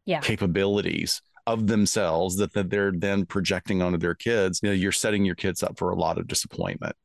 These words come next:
Speaker 1: What Eric Bean says, on one hand,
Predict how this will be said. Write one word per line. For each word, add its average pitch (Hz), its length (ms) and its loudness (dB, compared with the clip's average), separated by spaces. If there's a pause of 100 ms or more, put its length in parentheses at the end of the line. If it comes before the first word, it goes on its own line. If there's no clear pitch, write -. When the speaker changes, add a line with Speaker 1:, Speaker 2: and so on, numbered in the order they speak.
Speaker 1:
What 202 560 -2
Eric 185 300 0
Bean 254 220 2
says, 170 720 0 (300)
on 185 180 2
one 214 200 2
hand, 170 720 0